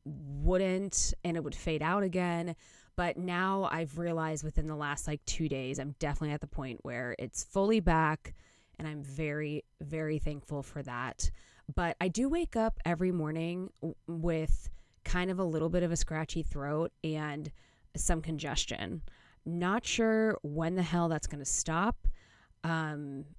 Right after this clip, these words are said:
I don't really wanna think about it too much. I'm just trying to carry on with my life, especially because we head out for my bachelorette party tomorrow. I'm recording this on Wednesday, and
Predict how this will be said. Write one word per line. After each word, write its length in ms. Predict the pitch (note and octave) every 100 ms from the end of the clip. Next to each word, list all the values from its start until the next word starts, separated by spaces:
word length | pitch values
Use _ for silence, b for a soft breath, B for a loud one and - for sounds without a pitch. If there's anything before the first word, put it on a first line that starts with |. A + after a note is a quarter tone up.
| - _ _ _ - - - _ -
I 140 | E3
don't 260 | E3+ F#3 D3+
really 260 | E3 E3+
wanna 260 | E3+ E3 D#3
think 220 | - E3
about 280 | F3 F#3+ F3+
it 180 | F#3 - -
too 540 | - F#3 F3 F3 F3 -
much. 540 | D#3+ D#3+ F3 F3+ - -
I'm 140 | D#3+
just 180 | D#3 -
trying 240 | - D#3+
to 60 | D#3+
carry 400 | - - D#3+ D3+
on 400 | C3+ C#3+ D3+ D#3
with 180 | D3 C3
my 140 | C#3+
life, 460 | C3+ B2+ E3 G3+ -
especially 480 | C#3+ - C#3+ - C#3+
because 480 | C#3+ D3+ C3+ C#3 - B B B B B
we 260 | D#3+ D3+
head 360 | C3+ - C#3+ - -
out 520 | C#3+ C3+ - - - - -
for 160 | E3
my 160 | D#3 D3+
bachelorette 480 | D3+ D3+ - D#3+ -
party 280 | D#3+ D#3+
tomorrow. 640 | D3 - D#3+ G3 A#3 D3+ D3
I'm 140 | D#3
recording 360 | D#3 - E3 D#3+
this 140 | D#3
on 160 | D3+ D3
Wednesday, 720 | G3 A3+ E3 D3+ C#3 C3+ - b b b b
and 400 | E3 E3 D3+ C#3+